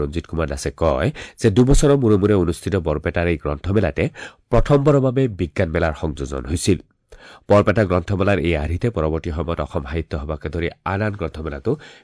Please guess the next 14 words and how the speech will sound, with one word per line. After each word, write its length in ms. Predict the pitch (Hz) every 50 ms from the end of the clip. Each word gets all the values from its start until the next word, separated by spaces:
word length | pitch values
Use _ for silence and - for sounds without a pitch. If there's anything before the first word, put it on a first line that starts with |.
| _ -
বিজ্ঞান 340 | - 117 101 104 - 131 117 110
মেলা 140 | 120 113 120 101
সংযোজন 380 | 104 92 85 90 90 80 92 80 78
কৰা 140 | - 82 80 73
বুলি 120 | 80 87 78 71
মন্ত্ৰীগৰাকীয়ে 560 | 71 71 - 78 73 73 73 73 - 78 69
দাবী 140 | 69 73 73 -
কৰে। 140 | 76 76 78 - _ _ _ - - - - - - - -
বিজ্ঞান 300 | 123 120 104 120 135 123 120
মেলা 140 | 131 135 135 117
উদ্বোধন 320 | 92 85 92 82 107 95 95 -
কৰি 140 | 107 101 85 85
বিশিষ্ট 260 | - - 82 - - 90 82
উদ্ভাৱক 360 | 76 78 87 82 85 90